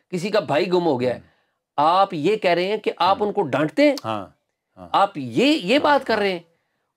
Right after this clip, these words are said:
Speaker 1: और ये चीमा साहब, बड़ी अफसोसनाक
Speaker 2: हम्म।
Speaker 1: बात है।
Speaker 2: और ये देखिए, इनकी उम्र कितनी होगी अभी? सत-, सत्तर साल तो पहुंच गए होंगे
Speaker 1: उम्र,
Speaker 2: या ऊपर हो गए?
Speaker 1: उम्र सत्तर साल से तो काफी पहले के ऊपर हो गए
Speaker 2: हाँ।
Speaker 1: काफी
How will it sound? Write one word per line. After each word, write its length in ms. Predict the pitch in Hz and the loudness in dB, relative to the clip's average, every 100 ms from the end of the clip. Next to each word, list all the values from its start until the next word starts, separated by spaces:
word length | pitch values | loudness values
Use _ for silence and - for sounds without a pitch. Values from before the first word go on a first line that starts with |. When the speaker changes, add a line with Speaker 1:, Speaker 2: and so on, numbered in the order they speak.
| - | -4
Speaker 1:
और 120 | 185 | 0
ये 380 | 202 220 214 202 | 2 2 2 0
चीमा 260 | - 190 | -4 -6
साहब, 200 | 190 196 | -4 -2
बड़ी 240 | 151 180 196 | -2 -2 -4
अफसोसनाक 580 | 151 160 160 175 165 | -6 -6 -2 0 0
Speaker 2:
हम्म। 120 | 180 143 | -2 0
Speaker 1:
बात 260 | 131 143 | 2 2
है। 80 | 165 | 2
Speaker 2:
और 80 | 151 | 2
ये 120 | 185 | 2
देखिए, 240 | 190 185 | 0 0
इनकी 160 | 202 190 | -2 -2
उम्र 240 | 175 180 | -4 -4
कितनी 260 | 196 180 185 | -6 -8 -8
होगी 220 | 196 160 | -6 -4
अभी? 140 | 151 151 | -4 -2
सत-, 300 | 135 127 - | -2 -2 -4
सत्तर 280 | - - | -8 -4
साल 200 | 147 180 | -2 0
तो 100 | 170 | -2
पहुंच 220 | 160 160 190 | -4 -6 -4
गए 120 | 180 | -2
होंगे 180 | 170 165 | 2 4
Speaker 1:
उम्र, 120 | 165 | 4
Speaker 2:
या 60 | |
ऊपर 160 | 147 156 | 2 0
हो 140 | 160 | -2
गए? 140 | 104 98 | -4 -4
Speaker 1:
उम्र 220 | 202 269 | 0 0
सत्तर 280 | 247 208 226 | 0 -4 -4
साल 200 | 220 214 | -2 -4
से 100 | 214 | -6
तो 120 | 240 | -8
काफी 360 | - 180 226 208 | -4 -4 -4 -10
पहले 320 | - 240 226 | -4 -2 -2
के 160 | - | -4
ऊपर 260 | 156 113 120 | -6 -4 -8
हो 120 | 110 | -8
गए 80 | 98 | -6
Speaker 2:
हाँ। 640 | 110 113 104 98 92 92 - | -4 -2 -4 -8 -12 -16 -6
Speaker 1:
काफी 240 | 147 160 | -6 -6